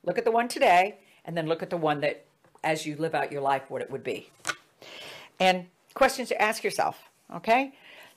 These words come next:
Um, live an intentional life. What do you want your life to create and leave? What do you want?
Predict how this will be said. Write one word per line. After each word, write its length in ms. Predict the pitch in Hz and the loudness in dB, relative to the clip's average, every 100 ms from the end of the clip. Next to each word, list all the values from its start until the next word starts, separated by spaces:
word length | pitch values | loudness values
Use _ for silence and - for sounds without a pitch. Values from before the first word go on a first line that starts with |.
| _ - | _ 2
Um, 400 | 202 196 202 185 | 2 2 -4 -4
live 220 | 180 220 | 4 6
an 100 | 226 | 6
intentional 480 | 202 202 190 - 147 | 0 -2 -4 -2 -2
life. 180 | 139 135 - _ | -2 -4 -10 _
What 220 | 170 269 | 0 2
do 60 | 349 | 2
you 260 | 349 339 330 | 0 -4 -4
want 500 | 151 151 170 165 - _ _ | -8 -6 -8 -10 -14 _ _
your 120 | 170 | -10
life 460 | 147 131 135 - - _ _ - | -4 -2 -4 -8 -20 _ _ -8
to 100 | - | -6
create 400 | - 151 127 127 | -2 2 2 0
and 120 | 143 | 0
leave? 340 | 139 113 - - - | 0 0 -4 -8 -2
What 100 | 277 | 0
do 60 | |
you 80 | 311 | 0
want? 260 | 269 - | -2 -8